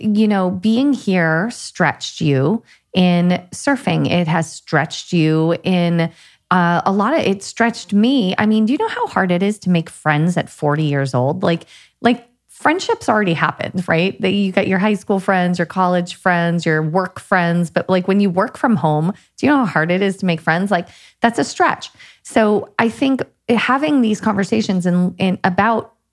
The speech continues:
improving your living environment and what that would look like. And, and, you know, <sighs> we have so many years on this planet in this lifetime,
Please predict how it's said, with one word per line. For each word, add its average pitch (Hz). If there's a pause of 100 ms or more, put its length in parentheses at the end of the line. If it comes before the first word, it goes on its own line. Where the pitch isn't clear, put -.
(160)
improving 214
your 170
living 185
environment 165 (680)
and 170
what 214
that 180
would 180
look 196
like. 165
And, 160 (340)
and, 190 (120)
you 220
know, 185 (640)
<sighs> -
we 247
have 269
so -
many 254
years 185
on 170
this 165
planet 160
in 165
this 151
lifetime, 127